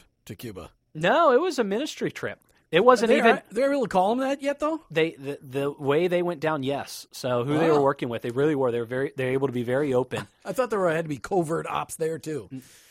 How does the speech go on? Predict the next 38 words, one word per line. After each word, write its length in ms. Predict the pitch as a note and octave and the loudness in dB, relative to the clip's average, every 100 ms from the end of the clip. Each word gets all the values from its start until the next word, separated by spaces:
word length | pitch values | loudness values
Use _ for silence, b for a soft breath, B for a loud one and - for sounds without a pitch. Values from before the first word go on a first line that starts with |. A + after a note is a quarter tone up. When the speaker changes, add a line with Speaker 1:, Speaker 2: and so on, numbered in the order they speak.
| B - | B -20
Speaker 2:
eh, 80 | C#3 - C#3+ | -20 -20 -8
different 360 | C3+ E3+ G3 E3 | -2 0 0 0
ways, 320 | E3+ E3+ E3+ | 0 0 -2
but, 260 | - B2+ C3 | -4 -6 -6
but 120 | B2+ | -10
he 180 | B2+ F3 | -6 -6
was 160 | E3 C#3 | -4 -6
not. 180 | C#3 | -6
And 40 | B2+ | -8
it's 120 | A#2+ | -10
been 180 | - C#3+ | -8 -8
so 400 | B2 - - E3 | -8 -10 -6 -6
sweet 380 | D#3 - F3 C#3 | -6 -8 -8 -8
to 80 | B2 | -10
see 440 | - - E3+ A#2 b b b _ | -12 -6 -4 -6 b b b _
how, 280 | C#3 C3 - | -6 -4 -8
um, 400 | - B2 A#2+ A2 - | -14 -12 -12 -16 -12
in 160 | D3 E3 | -8 -6
my 220 | F3+ E3 | -4 -6
time 320 | - C3+ A2+ | -8 -12 -12
that 100 | A2 | -12
I've 200 | A2 B2+ | -10 -10
been 100 | G#2+ | -10
here, 140 | G2 G#2+ | -18 -20
just 200 | A#2+ - | -18 -16
to 60 | |
see 220 | - - C3 | -14 -10 -8
how 140 | A#2+ | -8
the 40 | |
Lord 300 | A2 B2 B2 | -6 -4 -4
has 140 | A#2 B2 | -4 -8
worked 360 | A#2 B2 A2+ | -6 -4 -6
in 200 | - C3+ | -12 -12
and 100 | C3 | -12
through 220 | - B2+ A#2+ | -10 -4 -2
our 100 | B2+ | -2
whole 180 | B2+ | -4
family. 440 | G#2+ A2+ A2 G#2+ | -6 -10 -14 -16